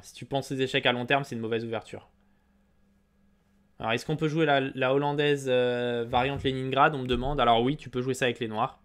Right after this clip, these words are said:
Euh, c'est assez intéressant comme ouverture, mais c'est très compliqué. Perso, je comprends pas trop. <laughs> C'est compliqué, mais c'est int-, intéressant.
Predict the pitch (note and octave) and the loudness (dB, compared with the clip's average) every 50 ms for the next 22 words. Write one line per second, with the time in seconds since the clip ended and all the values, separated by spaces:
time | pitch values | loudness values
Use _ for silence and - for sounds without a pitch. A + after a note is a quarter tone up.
0 | _ _ _ _ _ _ _ _ - - - _ _ - - G#2+ G#2+ G#2+ G#2+ G#2+ | _ _ _ _ _ _ _ _ -20 -20 -20 _ _ -14 -12 -10 -10 -8 -8 -10
1 | G#2 G#2 G#2+ G#2+ G#2+ G#2+ G#2+ G#2 G#2+ G#2 G#2 G#2 G#2 - - C3 B2+ - D#3 D3 | -10 -10 -12 -14 -14 -14 -14 -14 -14 -14 -14 -14 -2 4 6 6 6 6 4 0
2 | C#3+ - C#3 C#3 C#3 - D3 - C#3+ C3 C3 C3 C3 B2 - E3 D#3+ D#3 - B2 | 2 2 2 2 2 0 -2 -2 -2 -2 0 2 0 2 0 -4 -6 -6 -8 -10
3 | - C#3+ C3 - B2+ - C3 B2 - G#2+ - A#2 G#2 - C#3 C3 - - A#2+ - | -8 -8 -10 -10 -12 -14 -12 -10 -10 -10 -8 -8 -8 -6 -8 -8 -8 -8 -12 -12
4 | - A#2 - A2+ A#2 - - A#2+ C3 - - C#3 C3 - _ _ - - - - | -10 -8 -6 -6 -6 -6 -8 -10 -10 -10 -12 -14 -14 -14 _ _ -20 -16 -12 -12
5 | - - - - - C3 - C3+ A#2+ - C3 - D3+ D3+ D3+ C#3 - - B2+ B2 | -12 -12 -8 -4 -2 -2 -2 -2 -6 -8 -4 0 0 0 0 0 -4 -4 -6 -6
6 | A#2+ - C3 B2 - B2+ A#2+ A#2+ A#2 - G#2+ G#2 | -6 -8 -8 -6 -4 -2 -4 -4 -4 -8 -14 -18